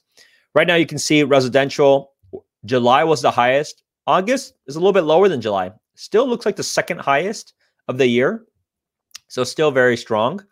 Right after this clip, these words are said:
Uh, c-, condos, townhomes, a little bit weaker. A lot has to do, in my belief, because there are a lot of new construction that are happening in these areas. So Santa Clara County has a lot, especially, like, in San Jose, Milpitas.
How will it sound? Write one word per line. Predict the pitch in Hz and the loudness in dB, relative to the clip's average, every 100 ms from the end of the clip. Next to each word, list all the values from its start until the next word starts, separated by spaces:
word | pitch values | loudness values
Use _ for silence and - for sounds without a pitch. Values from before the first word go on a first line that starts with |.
| _ _ _ _ _ - | _ _ _ _ _ -2
Uh, | 113 | -2
c-, | - - _ | -2 -20 _
condos, | 139 156 156 139 | -2 2 2 2
townhomes, | 131 143 175 190 - _ - | 0 2 0 -2 -10 _ -8
a | |
little | 127 135 | -2 2
bit | 135 113 | 2 0
weaker. | 123 170 202 - _ _ _ _ 139 | -2 -4 -6 -12 _ _ _ _ -2
A | |
lot | 143 185 208 | 2 2 2
has | 254 - | -4 -2
to | 147 | -4
do, | 127 147 156 143 - | -2 -4 -2 -4 -8
in | 127 | -4
my | 123 139 | -2 -2
belief, | 135 123 135 - - | 0 -2 -2 -6 -12
because | 120 - 123 117 | -10 -4 -4 -4
there | 127 127 | -2 2
are | 123 120 | 4 2
a | |
lot | 110 123 160 - | 2 0 0 -2
of | 117 113 107 101 | 0 0 -2 -6
new | 104 127 | -10 -8
construction | 139 123 113 110 165 214 233 _ _ _ _ | -8 -6 -4 -4 -8 -14 -16 _ _ _ _
that | 113 | 0
are | 110 | 0
happening | 110 110 - 120 120 127 - 117 | 0 -2 -2 -4 -4 -6 -8 -6
in | 117 117 - | -4 -6 -10
these | 107 117 104 - | -8 -6 -6 -6
areas. | 98 113 165 - | -2 0 0 -2
So | |
Santa | - 139 139 | -6 -6 -2
Clara | 123 | -2
County | 127 120 | 0 0
has | 110 107 | 0 -2
a | |
lot, | 90 92 120 | -2 0 0
especially, | 143 - 110 - 104 | -2 -8 -8 -6 -4
like, | 98 98 | -4 -6
in | |
San | 95 110 101 | -8 -8 -6
Jose, | 95 98 101 101 98 101 _ _ _ | -6 -2 0 2 0 -4 _ _ _
Milpitas. | 101 92 - 107 104 98 - - | -2 0 2 2 2 0 -6 -10